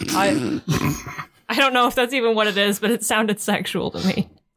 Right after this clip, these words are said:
Speaker 1: I will go over what exactly melding is
Speaker 2: Oh,
Speaker 1: here
Speaker 2: please
Speaker 1: in, uh,
Speaker 2: do.
Speaker 1: just a, just a bit.
Speaker 2: Please do.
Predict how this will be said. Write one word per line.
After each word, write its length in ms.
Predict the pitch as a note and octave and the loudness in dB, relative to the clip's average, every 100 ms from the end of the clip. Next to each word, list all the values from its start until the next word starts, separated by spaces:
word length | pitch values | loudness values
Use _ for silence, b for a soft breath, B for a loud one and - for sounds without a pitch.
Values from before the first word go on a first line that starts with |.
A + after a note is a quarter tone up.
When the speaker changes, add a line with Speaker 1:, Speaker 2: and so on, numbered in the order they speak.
| _ | _
Speaker 1:
I 200 | - G#3 | 0 2
will 240 | G#3+ A#3 B3+ | 4 4 4
go 220 | A#3 A3+ | 4 4
over 360 | G#3+ G#3 G3+ G3 | 4 4 2 0
what 360 | E3+ F#3 F#3 | 2 2 2
exactly 420 | F#3 D#3 E3 E3+ | 0 0 0 2
melding 480 | E3 D#3+ D#3+ E3 D3+ D3 | 2 2 2 2 2 2
is 220 | C#3+ C#3+ | 2 0
Speaker 2:
Oh, 100 | C4+ | 0
Speaker 1:
here 100 | D#3 | 2
Speaker 2:
please 220 | - D3+ | 2 0
Speaker 1:
in, 60 | D3 | 0
uh, 240 | C#3+ - | 0 0
Speaker 2:
do. 40 | |
Speaker 1:
just 300 | D#3 D#3 - | 0 0 0
a, 360 | D#3+ C#3+ C#3+ B2+ - | 2 2 2 0 -2
just 220 | G#3 G3+ | 0 2
a 40 | |
bit. 420 | E3+ C#3 C#3+ D#3 - | 0 2 0 -4 -2
Speaker 2:
Please 220 | C#4+ | 0
do. 100 | - | 0